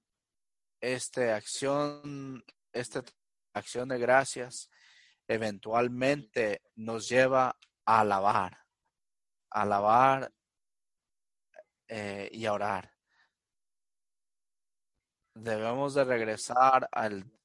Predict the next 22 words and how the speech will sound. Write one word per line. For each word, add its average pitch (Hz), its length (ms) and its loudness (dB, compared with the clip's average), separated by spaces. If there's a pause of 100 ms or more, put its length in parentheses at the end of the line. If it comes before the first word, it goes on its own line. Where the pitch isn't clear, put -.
dar 117 300 4
alabanza 113 1000 2 (560)
cuando 113 320 -4
estamos 113 440 -8
orando. 98 460 -10 (240)
Cuando 104 260 -10
nosotros, 120 680 -8 (320)
cuando 117 240 -8
la 107 40 -4
oración 107 360 -8
termina, 143 580 -8 (300)
la 110 120 0
alabanza 113 760 0
empieza. 107 640 -10 (920)
Cuando 104 320 -8
la 95 280 -6 (340)
oración 104 460 -8
termina, 123 680 -10 (440)
la 104 120 -2
alabanza 104 760 -2
empieza. 113 680 -8 (1200)
Entonces, 113 960 -10